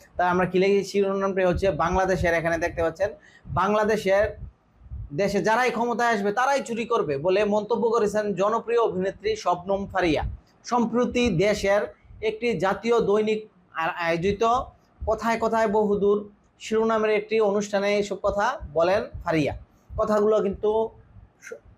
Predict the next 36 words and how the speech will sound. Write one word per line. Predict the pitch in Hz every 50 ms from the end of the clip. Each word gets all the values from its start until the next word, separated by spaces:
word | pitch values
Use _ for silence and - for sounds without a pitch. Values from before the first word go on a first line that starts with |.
| _ _ - - 156
মানে | 160 170 175 170
মিথ্যাও | 175 185 208 208 202 - - 196 185 185 190
না, | 196 202 208 214 220 208 - -
কথাগুলো | 196 185 - 196 190 196 202 208
উড়িয়ে | 208 196 175 190 202 220
দেওয়ার | 208 233 240 226 220
মতোও | 220 214 196 - - 165 147 135
না, | 127 113 - - _ _ _ _ - - - - - _ - - - - - - - -
কথাটা | 190 190 202 202 196 202
কিন্তু | 196 208 202 208 214 214
যথাযথ | - - 202 196 190 190 185 175 180 180 156
যৌক্তিকতা | 165 185 - - 196 175 190 185 190 185
আছে। | 180 170 - 170 175 190 185
শবনম | - 175 175 165 160 190 185 180
ফারিয়া | 175 180 170 175 175 175 170 175 185 185 - - - _ _ - 143
বলেন, | 180 202 202 202 196 190 185
"আমাদের | 170 170 175 190 196 226 220
দেশে | 240 233 - 208 180
যারাই | 156 214 233 247 247 226
ক্ষমতা | 226 240 233 233 233 233
আসবে | 220 208 208
তারাই | 208 226 233 247 247
চুরি | 240 - 226 208 220
করবে। | - 220 190 139 131
আমি | 120 - 156 180 208 214
চাই | - - 214 208 214 220 220
এমন | 208 196 196 202 214 226 240 240 - _ _ _ _ -
কেউ | 247 254 240
ক্ষমতায় | 254 226 233 233 233 226 233 233 233 226
আসুক | 220 214 214 - 226 226 196 160
যারা | 190 190 185 190 202 233 254 - - - _ _ _ _ -
একটু | 220 208 214 - - - 247 254 262 262 269 - - - _ _ _ _ _ _ _ _ _ - 180
রয়ে | 175 196 226 226 226 226 214
সয়ে | 214 220 220 220 226 226 220
চুরি | 214 208 196 202
করুক, | 202 226 220 220 233 247 240 -